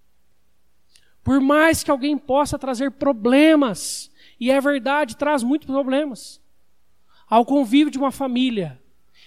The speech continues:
ninguém influencia mais um filho ou uma filha do que um pai e uma mãe. Ninguém. E eu não tô falando aqui que pais e mães que educam, que criam seus filhos na igreja desde a infância, não correm o risco de perder os seus filhos pro mundo. Não estou falando isso.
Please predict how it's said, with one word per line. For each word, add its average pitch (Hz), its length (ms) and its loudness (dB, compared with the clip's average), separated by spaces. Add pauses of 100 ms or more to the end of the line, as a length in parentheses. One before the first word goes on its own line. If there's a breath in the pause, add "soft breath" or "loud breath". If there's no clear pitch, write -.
(140 soft breath)
ninguém 247 480 0
influencia 269 580 -4
mais 247 320 -4
um 254 120 -6
filho 262 300 -2
ou 254 60 -2
uma 247 120 -4
filha 240 260 -8
do 202 80 -10
que - 80 -8
um 240 100 -6
pai 220 160 -6
e 220 40 -8
uma 240 100 -8
mãe. 262 320 -8 (880)
Ninguém. 254 520 -4 (1160 loud breath)
E 214 80 -2
eu 262 100 6
não 302 160 4
tô 320 200 4
falando 311 300 2
aqui 285 240 2
que 294 160 0
pais 285 400 2
e 277 40 2
mães 269 260 0
que 302 120 -2
educam, 277 540 2
que - 360 -6
criam 285 280 2
seus 277 220 -2
filhos 277 260 0
na 277 80 4
igreja 254 420 0
desde 269 280 -2
a - 20 -2
infância, 262 500 -2 (240 loud breath)
não 285 240 4
correm 285 480 4
o 294 120 2
risco 269 340 2
de 240 100 -4
perder 285 340 2
os 285 80 0
seus 302 160 0
filhos 262 220 -2
pro 277 160 -4
mundo. 262 280 -4 (220 loud breath)
Não 294 280 6
estou 339 280 2
falando 320 380 2
isso. - 400 -2